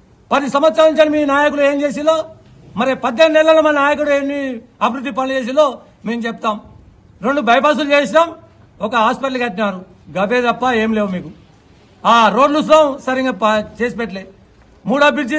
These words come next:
మూడు సార్లు కూలిపోయింది. కడతాం, ఆగురి, ఇంకా టైమ్ ఉన్నది మాకు, ఇంకా మూడు సంవత్సరాలు టైమ్ ఉంది. దేవస్థానం అభివృద్ధి చేస్తాం, రోడ్డు వెలుపులు అన్నీ చేస్తాం. ప్రతి ఒక్క పని మీకు దిమ్మె తిరిగేలాగా కనిపిస్తుంది.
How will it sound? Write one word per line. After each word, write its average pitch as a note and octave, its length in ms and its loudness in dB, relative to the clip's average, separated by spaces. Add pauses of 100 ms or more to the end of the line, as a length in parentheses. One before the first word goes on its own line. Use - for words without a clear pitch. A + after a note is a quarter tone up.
(100)
మూడు C#4 160 -2
సార్లు D4 240 4
కూలిపోయింది. C#4 400 0 (840)
కడతాం, C#4 320 4 (140)
ఆగురి, C#4+ 320 -2 (540)
ఇంకా A3 120 -4 (100)
టైమ్ C4+ 240 0
ఉన్నది D4 280 0
మాకు, C4+ 220 -2 (480)
ఇంకా A#3+ 200 -2
మూడు C4 180 -2
సంవత్సరాలు C4+ 400 -2
టైమ్ C#4+ 200 -2
ఉంది. A#3+ 160 -4 (500)
దేవస్థానం B3 400 0
అభివృద్ధి B3+ 300 -2
చేస్తాం, C#4 280 0 (160)
రోడ్డు A#3+ 220 0
వెలుపులు A#3+ 340 -4
అన్నీ B3 220 -2
చేస్తాం. C4 280 -2 (360)
ప్రతి C4 260 -2
ఒక్క C#4 100 -2 (140)
పని D4+ 180 2 (760)
మీకు A3 420 -2
దిమ్మె B3+ 340 2
తిరిగేలాగా C4 540 2 (460)
కనిపిస్తుంది. A3 440 -4